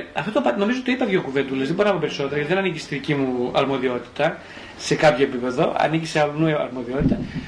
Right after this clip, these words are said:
Το «Για όλα αυτά εγώ», στη ψυχολογικά εξηγείται, όπως είπαμε, ότι εγώ είμαι, ο κα-, είμαι πολύ σημαντικός, είμαι το κέντρο του κόσμου, του σύμπαντος,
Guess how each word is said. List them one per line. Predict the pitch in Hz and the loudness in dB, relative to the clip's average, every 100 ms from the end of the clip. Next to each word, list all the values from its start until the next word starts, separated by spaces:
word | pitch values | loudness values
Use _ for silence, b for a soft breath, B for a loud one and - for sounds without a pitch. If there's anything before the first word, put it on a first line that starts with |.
| - | -4
Το | 151 | 4
«Για | 202 | 6
όλα | 269 | 4
αυτά | - 226 | 2 0
εγώ», | 202 240 - - | 0 0 -4 -10
στη | - | -10
ψυχολογικά | 160 160 160 156 - | -2 2 2 2 -2
εξηγείται, | - - 170 226 214 | -4 -4 -4 -2 -2
όπως | 190 170 | -2 -2
είπαμε, | 165 139 131 156 165 | -2 -2 -2 -2 -2
ότι | 156 | -2
εγώ | 151 160 196 | 0 4 4
είμαι, | 202 196 196 B B B - | 4 2 2 B B B 0
ο | 160 | 0
κα-, | - 156 - | 4 2 2
είμαι | 175 175 | -2 0
πολύ | 170 190 | 0 -2
σημαντικός, | - 160 139 120 - 131 - - - | 0 -2 -2 -6 -4 -4 -4 -6 -2
είμαι | 175 180 | 0 2
το | 165 | 0
κέντρο | 156 175 160 | 2 2 2
του | 127 - | 0 -2
κόσμου, | 131 127 175 | -2 0 -4
του | - | -6
σύμπαντος, | - 135 151 190 262 - | -4 -2 0 0 -2 -4